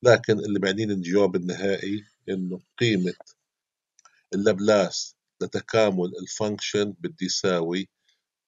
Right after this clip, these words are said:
لابلاس ال F of T اللي هو بدي يساوي ال F of S وبقسم على S. إذا التكامل أشبه بإنه قسمت على S فقط.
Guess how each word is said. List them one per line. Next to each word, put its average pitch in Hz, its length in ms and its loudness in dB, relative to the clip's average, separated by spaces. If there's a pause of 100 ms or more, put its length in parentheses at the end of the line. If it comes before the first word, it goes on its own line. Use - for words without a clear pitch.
لابلاس 95 1040 0 (480)
ال 90 160 -10
F 113 220 -4
of - 40 -6
T - 140 -12
اللي 101 340 -4
هو 98 80 2
بدي 92 180 -6
يساوي 95 340 0
ال 98 140 -10
F 98 40 -14
of 107 420 -4
S - 240 -6 (200)
وبقسم 127 580 0
على 95 180 -4
S. - 440 -10 (520)
إذا 127 140 2
التكامل 123 680 0
أشبه 120 340 -2
بإنه 110 640 -4
قسمت 95 460 -8
على 87 200 -12
S - 420 -12 (140)
فقط. - 260 -8